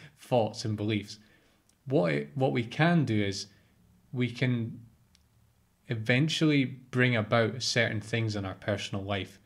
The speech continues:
for good and for bad, simply by believing them, thinking about them, desiring them, or the opposite, fearing them. By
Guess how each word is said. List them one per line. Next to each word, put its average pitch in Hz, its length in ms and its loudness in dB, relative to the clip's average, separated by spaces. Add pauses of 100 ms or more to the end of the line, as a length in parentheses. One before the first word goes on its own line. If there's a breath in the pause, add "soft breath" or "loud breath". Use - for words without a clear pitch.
(120)
for - 200 -6
good 123 240 2
and 120 100 0
for 110 160 -4
bad, 107 400 -2 (260 soft breath)
simply 165 460 0
by 131 280 -2
believing 110 520 0
them, 92 160 -8
thinking 120 420 -4
about 101 260 -4
them, 95 240 -8 (380 soft breath)
desiring 107 540 2
them, 95 320 -6 (320 soft breath)
or 113 120 -2
the 107 100 2
opposite, - 480 0
fearing 117 420 2
them. 107 140 -12 (1400 soft breath)
By 123 460 0